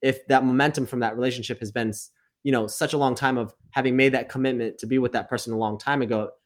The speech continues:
We feel sometimes like a failure if we break up with them. "What will my friends think? What will my parents think if I break with them?" Well, if, if it's, if people change, you have to accept the fact that people do change,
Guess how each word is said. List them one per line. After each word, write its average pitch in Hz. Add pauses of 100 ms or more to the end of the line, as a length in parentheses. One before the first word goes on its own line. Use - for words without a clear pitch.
We 139
feel 151
sometimes 123
like 110
a 107
failure 131
if 104
we 120
break 104
up 127
with 117
them. 92 (460)
"What 151
will 143
my 117
friends 160
think? 104 (300)
What 147
will 156
my 120
parents 151
think 92 (480)
if 131
I 123
break 120
with 113
them?" 113
Well, 190
if, 165
if 160
it's, -
if 151
people 196
change, 170
you 139
have 165
to 156
accept 202
the -
fact 117
that -
people 135
do 127
change, 113